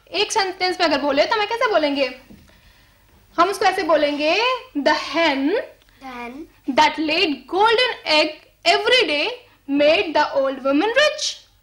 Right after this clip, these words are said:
Speaker 1: ठीक है, वो मुर्गी जो रोज एक सोने का अंडा देती थी, उसने बूढ़ी औरत को अमीर बनाया।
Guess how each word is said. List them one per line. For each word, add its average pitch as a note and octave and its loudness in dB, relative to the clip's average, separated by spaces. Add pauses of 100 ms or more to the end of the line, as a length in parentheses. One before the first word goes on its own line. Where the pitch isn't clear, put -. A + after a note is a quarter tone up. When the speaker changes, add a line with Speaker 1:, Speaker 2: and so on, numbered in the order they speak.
(100)
Speaker 1:
ठीक F#4 0
है, B4+ 2 (400)
वो C#4 0
मुर्गी D4+ 4
जो F#4 -2
रोज G4 2 (540)
एक G4+ 0
सोने D#4 2
का D4+ 2
अंडा D#4 2
देती E4 -2
थी, F#4 -2 (300)
उसने E4+ 0 (280)
बूढ़ी C#4+ 0
औरत C#4 -2
को F#4 0
अमीर B4+ 2
बनाया। A4+ 2